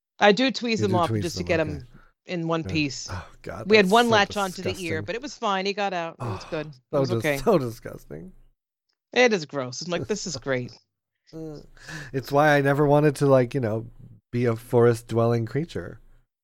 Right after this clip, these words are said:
Speaker 1: There's some s-, gross shit in the forest,
Speaker 2: There
Speaker 1: folks.
Speaker 2: is, yes. And, you know, back in the day, that's all we had. And the deers and the deer ticks and, oh,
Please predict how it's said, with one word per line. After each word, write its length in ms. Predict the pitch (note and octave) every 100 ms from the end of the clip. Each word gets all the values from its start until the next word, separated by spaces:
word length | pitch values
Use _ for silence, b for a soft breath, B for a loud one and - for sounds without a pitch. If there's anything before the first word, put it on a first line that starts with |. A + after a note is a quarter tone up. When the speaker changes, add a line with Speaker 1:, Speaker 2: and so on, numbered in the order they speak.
| _ _ _ _ _ _ _ _ _ _ -
Speaker 1:
There's 180 | C4 -
some 140 | E4+
s-, 180 | G3+ E3
gross 340 | E3+ G#3+ D4+
shit 300 | - - D4+
in 80 | C#4+
the 80 | G#3
forest, 540 | - E3 C#3+ C3 -
Speaker 2:
There 120 | A#2+
Speaker 1:
folks. 140 | A2 C3+
Speaker 2:
is, 320 | A#2+ F#2+ -
yes. 440 | G#2 A2+ - - -
And, 240 | G2+ G2+ G#2 F#2 A2
you 80 |
know, 100 | A2
back 300 | F2+ G#2+ A#2+
in 60 | C3+
the 80 | A#2+
day, 340 | A#2 C#3+ F2+
that's 260 | F#2 F2 -
all 100 | G#2
we 100 | G#2
had. 160 | A#2+
And 80 | G#2+
the 60 | A2
deers 500 | G2 A#2 A#2+ C3 B2
and 100 | G2+
the 60 | F#2+
deer 260 | A2 B2
ticks 420 | C#3 D3+ B2+ - G#2
and, 120 | F#2+
oh, 920 | A#2+ C3 C#3+ C3 A#2 G#2+ - G#1